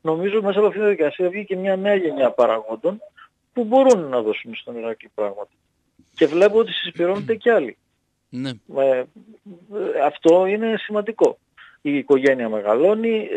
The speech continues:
Speaker 1: εξειδικεύονται, μαθαίνουν πράγματα. Ε, νομίζω ότι θα, θα πάνε καλά τα πράγματα.
Speaker 2: Μιας και
Speaker 1: Για
Speaker 2: το
Speaker 1: το
Speaker 2: λέτε,
Speaker 1: σύλλογο.
Speaker 2: μιας και το λέτε, ε, πρόσφατα είχατε κι εσείς μια επαφή, γνωριστήκατε με τα, με κάποια, αν όχι όλα τα
Speaker 1: Ναι,
Speaker 2: μέλη
Speaker 1: ναι, ναι.
Speaker 2: του,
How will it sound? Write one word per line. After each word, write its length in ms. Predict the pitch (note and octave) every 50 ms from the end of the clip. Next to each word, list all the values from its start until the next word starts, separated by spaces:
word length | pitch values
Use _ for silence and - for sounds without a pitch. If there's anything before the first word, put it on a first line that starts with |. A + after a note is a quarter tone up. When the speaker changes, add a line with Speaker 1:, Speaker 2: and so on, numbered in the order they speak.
| C3+ C3+
Speaker 1:
εξειδικεύονται, 720 | C#3 C#3 - - D#3+ C3+ B2+ - D3+ C#3+ C#3+ D3+ D3+ - F3+
μαθαίνουν 400 | D#3+ C3 A#2+ - D#3 D#3+ D#3 C3+
πράγματα. 580 | B2 B2 B2 A#2+ A#2+ A#2+ B2 - D#3+ F3+ G3 _ _ _ _ _ _ _ _ _ _ _ _ -
Ε, 680 | F#3 F3+ F#3 F3+ F#3 F#3 F#3 F#3 F#3 F#3 F3+ F3+ F3+ F3+ F3+ _ _ _ _ _ _ _ _ _ _ _ _ -
νομίζω 400 | - B3+ A#3 A#3+ C4 C#4+ C4+ C4+
ότι 160 | B3+ - B3
θα, 220 | - - B3+ A#3 _ _ _ - - -
θα 120 | - B3 A#3+
πάνε 200 | - A#3 G#3+ F#3
καλά 180 | - F#3 E3 D3
τα 100 | A2+ A2+
πράγματα. 400 | G2 G#2 G#2 G2 F#2+ F#2+ - - - _ - - - -
Speaker 2:
Μιας 280 | - C#3 D#3 F3+ F3
και 80 | - -
Speaker 1:
Για 60 | G3 -
Speaker 2:
το 40 | E3+
Speaker 1:
το 40 | D3
Speaker 2:
λέτε, 180 | D3+ F3+ G3 G3+ F3+ C#3+
Speaker 1:
σύλλογο. 160 | D3 D#3+ - _
Speaker 2:
μιας 220 | - C3 C3 D3+ D3
και 100 | - D#3+
το 120 | B2+ C#3
λέτε, 320 | C3 C3+ C#3 - E3 D#3+ D#3+ D#3+ -
ε, 200 | C#3+ C#3 C3+ A#2 - -
πρόσφατα 460 | - D#3+ E3 - F#3 E3 - E3 D#3
είχατε 300 | E3+ E3 F3+ E3+ F3 E3+
κι 120 | - -
εσείς 260 | D#3 C3 - F3+ E3+
μια 140 | F3+ E3+ D#3
επαφή, 600 | C#3 B2+ - B2 A2 - - A2+ A#2+ C3 C#3+ D3 B2
γνωριστήκατε 600 | A#2 B2+ B2+ B2 A2+ - - E3 - D3+ C3+ C3+
με 120 | A#2+ A#2 A#2
τα, 420 | - A#2 A2 A2 A2 G#2+ G#2+ G#2+ - _ _ - - - - -
με 140 | - D3 D3+
κάποια, 640 | - - G3+ A#3 - - B3 G#3+ D#3 A#2+ A2 A2+ -
αν 180 | A#2 C3 C#3+ D#3
όχι 220 | D#3+ D3 - D3
όλα 200 | C#3+ D3 D3 C#3
τα 120 | C3+ C3+ C3
Speaker 1:
Ναι, 100 | C3 F#3+ D#3
Speaker 2:
μέλη 60 | D3+
Speaker 1:
ναι, 80 | D3+ C#3+ C3+ A#2+
ναι. 20 |
Speaker 2:
του, 380 | A#2 B2 A#2+ A#2 A#2 A#2 A2